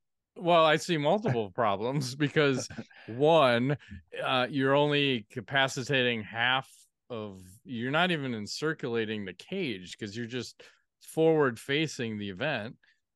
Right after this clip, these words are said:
Speaker 1: Two, like, whatever you have on the background, uh, imagine how distracting that would be if you're one of the fighters. <laughs> Like, what the fuck is this trippy bullshit going on?
Speaker 2: <laughs>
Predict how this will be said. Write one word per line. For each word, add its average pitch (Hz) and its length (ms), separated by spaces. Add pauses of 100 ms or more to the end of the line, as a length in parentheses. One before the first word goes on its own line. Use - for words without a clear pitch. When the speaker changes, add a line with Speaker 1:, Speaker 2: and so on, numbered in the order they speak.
(280)
Speaker 1:
Two, 156 580 (340)
like, 131 280
whatever 170 500
you 226 120
have 185 180
on 151 140
the 123 80
background, 98 720 (340)
uh, - 60 (320)
imagine 190 640
how 170 240
distracting 170 640
that 143 120
would 127 140
be 143 220
if 120 140
you're 147 120
one 143 120
of 127 120
the 104 80
fighters. 113 880
<laughs> - 40 (540)
Like, 175 160 (140)
what 214 200 (180)
the 226 120
fuck 190 400 (300)
is 147 160
this 160 180
trippy 165 420
bullshit 143 640
going 156 380
on? 147 680
Speaker 2:
<laughs> - 60